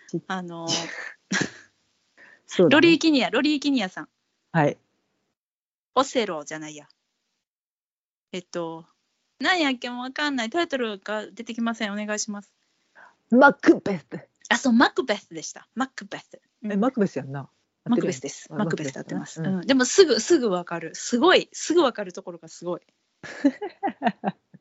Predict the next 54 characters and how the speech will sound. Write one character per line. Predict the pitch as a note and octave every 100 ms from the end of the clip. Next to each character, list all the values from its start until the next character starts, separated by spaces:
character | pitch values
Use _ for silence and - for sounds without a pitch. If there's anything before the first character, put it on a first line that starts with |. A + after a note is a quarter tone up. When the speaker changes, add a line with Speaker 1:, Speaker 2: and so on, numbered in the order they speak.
| _ _ _ _ _ _ _ _ _ -
Speaker 2:
や | C4+ F4
ば | -
い |
ね。 | A3
Speaker 1:
ま | A#3
あ、 |
今、 | - _ _ -
即 | G3+ - -
興 | D#4 C#4
で | A#3+
出 | F3+ F#3+
せ | A3+
る | A3 A3 G#3 - _ -
レ | A#3
ベ | A#3+
ル | A3 G#3+
で | G3+
覚 | G#3 G#3 G#3
え |
て | G3+ G3
る |
こ | F#3 F#3
と | -
や | -
か | -
ら | D3
な。 | G3 - _ _ - - -
Speaker 2:
あ、 | B3+
ま | B3
あ、 |
確 | E4 D#4+
か | G3
に、 | D#3+
確 | G3 -
か | -
に。 | D3+ _
も | D#4 G4
う |
ち | G4+
ょ | F#3
っ |
と | F3
ね、 | E3+ G#3+ -
Speaker 1:
う |
ん。 | G3
Speaker 2:
あ | F#3+
の、 | F#3 F3+ F3+ -
ひ | - - F4+
ね-、 | F#4 F4
ひ | - F4+
ね | F4+ E4+
り | E4
と | D#4+ D4+
ね、 | E4+